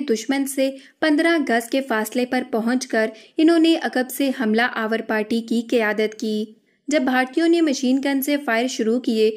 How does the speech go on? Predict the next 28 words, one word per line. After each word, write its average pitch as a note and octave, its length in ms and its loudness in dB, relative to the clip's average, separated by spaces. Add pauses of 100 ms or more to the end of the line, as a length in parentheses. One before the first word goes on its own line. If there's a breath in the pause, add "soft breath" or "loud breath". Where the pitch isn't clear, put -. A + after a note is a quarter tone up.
(220 loud breath)
तो D#4+ 80 2
मेजर D#4+ 360 2
तुफैल C#4+ 460 -2
इसका A3+ 300 -4
निशाना A3+ 460 -2
बनने A3+ 340 0
वाले A3 380 2 (300 loud breath)
पहले D#4+ 300 0
सिपाही A3 480 -2
थे। A3 240 2 (640 soft breath)
बेतहाशा D#4 600 2
खून C4 280 2
बहने A#3 300 0
की A#3+ 160 -2
हालत A3+ 400 -2
में A3+ 200 -2 (260 loud breath)
इन्होंने E4 320 6
एक A#3+ 300 0
ग्रेनेड A3+ 540 2
फेंककर B3+ 540 0 (280 loud breath)
दुश्मन D#4+ 340 2
की D#4+ 140 4
मशीन B3+ 420 2
गन A3 220 0
को A3+ 200 2
खामोश A3 440 0
कर G#3+ 200 0
दिया। G#3+ 280 0